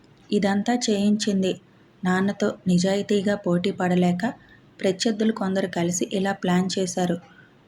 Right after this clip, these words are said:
మొత్తం ప్రూఫ్స్తో వాళ్ళని పోలీసులకి అప్పగించారు బాబాయ్. నాన్న అప్పటికి కొంచెం కోలుకున్నారు.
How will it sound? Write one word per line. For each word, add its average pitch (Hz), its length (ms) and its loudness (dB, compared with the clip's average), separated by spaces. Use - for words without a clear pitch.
మొత్తం 220 360 2
ప్రూఫ్స్తో 202 540 0
వాళ్ళని 190 400 0
పోలీసులకి 190 580 0
అప్పగించారు 180 640 0
బాబాయ్. 185 400 0
నాన్న 196 320 4
అప్పటికి 214 520 -2
కొంచెం 196 400 -2
కోలుకున్నారు. 185 720 0